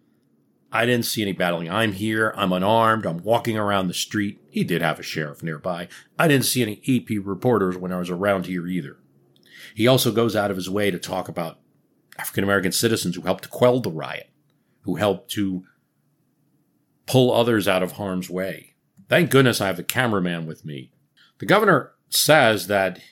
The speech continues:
he's assured that the shooting that started the riots was justifiable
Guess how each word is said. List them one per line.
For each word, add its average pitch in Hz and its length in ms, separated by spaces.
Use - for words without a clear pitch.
he's 151 360
assured 95 580
that 90 260
the 92 80
shooting 90 400
that 87 140
started 85 300
the 85 80
riots 85 380
was 78 120
justifiable 80 920